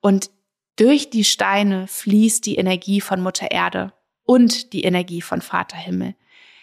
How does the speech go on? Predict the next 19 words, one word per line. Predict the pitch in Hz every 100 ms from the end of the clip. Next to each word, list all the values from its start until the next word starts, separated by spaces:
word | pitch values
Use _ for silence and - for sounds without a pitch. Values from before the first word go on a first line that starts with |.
| _
Deswegen | - 196 - 208 202 202 - _ _ _ _ _
sind | 202 202 220
wir | 220 196
immer | 220 233 214
zeitgleich | - - 202 233 - 196 196 - - -
unten | 214 247 247 214
verwurzelt | 208 196 185 190 208 - 208 214 _
und | 190 190
öffnen | 196 190 - 196
uns | - 185 196
nach | 180 -
oben | 190 190 185 190
für | - - 214 214 208 208 - _ _ -
die | 185
spirituelle | - 185 175 - 185 196
Ebene. | 190 185 180 185 220
Also | - 190 185
wir | 196
sind | 190